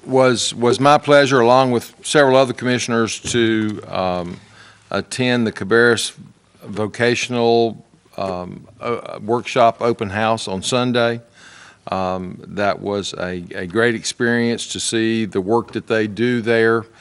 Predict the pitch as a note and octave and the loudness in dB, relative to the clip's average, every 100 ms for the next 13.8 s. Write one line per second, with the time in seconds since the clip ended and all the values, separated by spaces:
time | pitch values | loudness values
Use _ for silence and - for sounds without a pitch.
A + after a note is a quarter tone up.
0 | - - - - F#2+ F2+ F#2 G2 G2+ G#2+ | -20 -20 -18 -8 -6 -4 -4 -4 -2 0
1 | G#2 G#2 F#2+ - A#2 G#2 G2+ A2+ G#2 F#2 | 0 -2 -4 -2 -2 -2 -2 -2 -2 -4
2 | G#2 G2+ - G2 F#2 G#2+ G2+ G#2 G#2+ G#2 | -6 -8 -8 -10 -8 -8 -4 0 2 2
3 | F#2+ - F#2 F#2 - F2+ D#2+ A#2+ A2+ - | 0 -6 -8 -10 -12 -14 -6 2 2 2
4 | G2 A2+ G#2+ - B2 A#2 A2+ A#2 - G2+ | -6 -2 -2 -4 -2 0 0 -4 -8 -10
5 | G#2 G2 - A2 G#2+ - A2 G#2+ G#2 F2+ | -8 -8 -2 2 2 0 -4 -2 -4 -6
6 | E2+ - A2 G2+ - F#2 F2 G#2+ A2+ A2+ | -6 -4 -2 -4 -4 -6 -4 -4 -4 -8
7 | _ - - - - _ G2 F#2 F2+ F2+ | _ -20 -20 -20 -20 _ -2 -2 -2 -8
8 | - G2 G2 F2+ - F#2+ G2+ A#2+ A#2+ A2+ | -6 0 2 2 0 0 2 0 2 2
9 | G#2 F#2 - A2 A2 - F#2+ E2 A2 A2+ | 0 -2 0 2 2 -2 -8 -2 4 4
10 | - G#2+ - G#2 G2+ G2 - G#2+ G#2 G#2 | 4 -4 -2 -2 0 -4 -4 -2 0 0
11 | A2+ - G2+ G2+ G2 G2 A2 G#2+ F#2+ A2+ | -2 -2 -4 -2 -2 -2 0 -2 -2 -4
12 | G#2 G#2 - A#2 G#2+ G#2+ - - A2+ G#2+ | -2 -2 -2 -2 -2 -2 -6 -4 -2 -2
13 | - A#2+ A2 G#2+ A2 A2+ G#2+ G#2 | -2 -2 -2 -2 0 0 0 -4